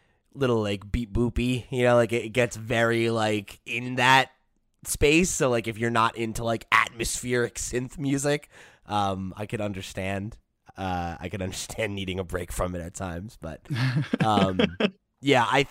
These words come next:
Speaker 1: I think that the music is, is really good, and it does a good job of, like, when it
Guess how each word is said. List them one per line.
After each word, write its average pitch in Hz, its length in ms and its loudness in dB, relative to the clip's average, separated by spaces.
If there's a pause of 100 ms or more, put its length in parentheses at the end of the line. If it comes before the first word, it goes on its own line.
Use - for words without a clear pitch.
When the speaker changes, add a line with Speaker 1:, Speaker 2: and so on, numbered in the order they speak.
Speaker 1:
I 151 80 2
think 196 220 -2
that 180 140 -4
the 180 80 0
music 117 360 -4
is, 90 220 -8
is 92 200 -10
really 92 280 -8
good, 95 240 -6
and 92 200 -10
it 101 140 -8
does 110 220 -2
a - 20 -4
good 98 200 -4
job 92 340 -2
of, 85 160 -6
like, 87 340 -8 (1080)
when 139 220 4
it 135 180 4